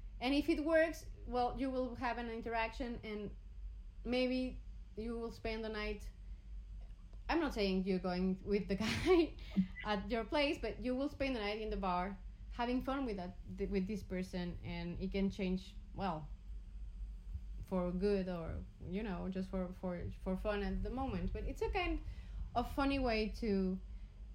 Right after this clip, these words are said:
to interact without risking to be rejected, and at the end you're just having fun. And if it, this guy doesn't work, you can try to another guy that you really like or you think is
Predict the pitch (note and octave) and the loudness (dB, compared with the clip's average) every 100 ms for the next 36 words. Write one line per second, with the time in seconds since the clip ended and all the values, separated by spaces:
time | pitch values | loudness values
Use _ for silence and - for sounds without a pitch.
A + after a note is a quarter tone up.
0 | - A#3+ B3 B3+ A3 G3+ G#3 A3+ G3 F#3+ | 0 4 4 4 4 4 2 2 4 4
1 | F#3+ G3 - - G3+ G#3 G3+ - G#3 G#3 | 4 2 -2 -6 0 0 0 0 0 2
2 | G3+ F#3 F#3 F#3 F#3+ G3 - G#3+ G#3+ - | 2 4 6 4 2 0 -2 -4 -4 -4
3 | - F#3 F3 F3 E3+ - - - - - | 0 0 0 -2 -4 -6 -10 -10 -10 -4
4 | G3+ G3 G#3+ A3 A3 A3 G3+ A3 - A3 | 0 0 2 2 2 0 -2 -4 -2 0
5 | G#3 G3+ - A3 G3+ F#3+ F#3+ F#3 - - | 2 0 0 0 2 4 4 2 -6 -6
6 | - G3+ G3+ F#3 - G3 F#3+ A#3+ A3+ A3 | -2 0 0 -2 -6 -4 2 2 2 2
7 | G#3+ G#3+ G#3 G#3+ G#3 G#3 G#3+ G#3+ G3+ G#3+ | 2 2 0 0 2 2 0 -2 -2 -4
8 | G3+ A#3 G#3+ G#3+ G#3 G3+ G3+ G3 A3 G3+ | -2 0 0 -2 0 2 2 2 2 0
9 | F#3 F#3 F#3 F#3 F#3+ F#3 F3+ F#3+ F#3 F#3 | 0 0 0 2 4 4 4 2 0 -2
10 | - - F#3+ F3+ F#3 F#3 F#3+ F#3 F#3+ | -8 -6 -2 2 2 2 0 2 0